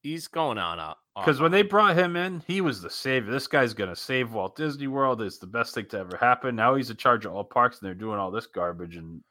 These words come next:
Speaker 2: I was like, "Well, th-, this is what, this was the golden boy. He was, like, anointed, and now it's never been worse, in my opinion."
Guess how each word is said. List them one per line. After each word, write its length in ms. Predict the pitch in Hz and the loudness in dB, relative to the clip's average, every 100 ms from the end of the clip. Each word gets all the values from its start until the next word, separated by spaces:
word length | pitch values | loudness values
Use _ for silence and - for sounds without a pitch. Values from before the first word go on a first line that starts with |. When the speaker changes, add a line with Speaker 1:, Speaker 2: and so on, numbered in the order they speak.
| _ _ | _ _
Speaker 2:
I 80 | 92 | -20
was 120 | 87 | -16
like, 200 | 87 - | -18 -14
"Well, 80 | 98 | -16
th-, 180 | 90 82 | -16 -6
this 200 | 139 143 | -6 -4
is 200 | 160 - | -4 -2
what, 100 | 151 | 0
this 180 | 139 143 | 2 4
was 160 | 160 - | 4 4
the 120 | 110 | 4
golden 360 | 120 143 160 | 6 6 6
boy. 200 | 92 90 95 | 4 2 4
He 60 | |
was, 160 | 135 131 | 2 4
like, 160 | 123 | 4
anointed, 500 | 110 107 123 135 98 | 4 0 0 0 -4
and 140 | 92 92 | -4 -2
now 300 | 98 95 - _ _ _ _ _ _ _ _ _ _ _ _ _ - | 0 0 -2 _ _ _ _ _ _ _ _ _ _ _ _ _ -12
it's 260 | 98 - | -12 -10
never 320 | 107 104 104 | -2 0 0
been 240 | 87 85 85 | -4 -6 -4
worse, 360 | 107 90 - | -4 -4 -8
in 60 | 80 | -12
my 180 | 85 92 | -10 -10
opinion." 420 | - - _ - | -12 -20 _ -20